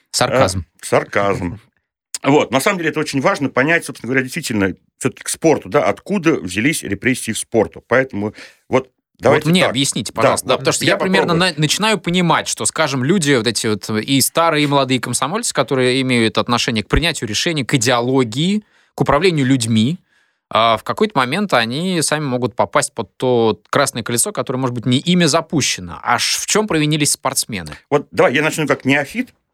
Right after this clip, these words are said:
Speaker 1: Давай.
Speaker 2: а Сергей, как опытный историк, меня поправит. А, спорт к тысяча девятьсот тридцать седьмому году находится под непосредственным, а, ну, скажем так, влиянием минимум трёх организаций.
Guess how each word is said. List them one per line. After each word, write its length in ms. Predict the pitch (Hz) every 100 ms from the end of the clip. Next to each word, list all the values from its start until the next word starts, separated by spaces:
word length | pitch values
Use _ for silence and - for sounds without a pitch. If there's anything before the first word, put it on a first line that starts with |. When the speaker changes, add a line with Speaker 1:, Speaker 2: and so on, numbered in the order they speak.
| -
Speaker 1:
Давай. 220 | 107 90
Speaker 2:
а 100 | 107
Сергей, 320 | 107 120 143
как 160 | 185 127
опытный 340 | 135 107 117 113
историк, 340 | - 185 -
меня 100 | 139
поправит. 460 | 139 - 104 80 78 _ _ - - -
А, 400 | - 120 120 110 -
спорт 540 | - - 180 143 - _ _ _ -
к 60 | -
тысяча 240 | 208 -
девятьсот 240 | 127 160 -
тридцать 300 | 131 127 -
седьмому 420 | 104 123 104 98
году 320 | 107 165 202 110
находится 760 | 120 - 170 160 117 - 110
под 420 | 95 - 139 92
непосредственным, 1120 | 98 127 135 131 151 139 - - 117 113 92 87
а, 440 | 98 95 95 95 - _ -
ну, 80 |
скажем 280 | 165 123 110
так, 180 | 104 101
влиянием 600 | 98 98 92 101 147 185 - _ _ _ -
минимум 400 | 170 220 139 110
трёх 240 | 151 -
организаций. 720 | 117 101 117 98 82 - -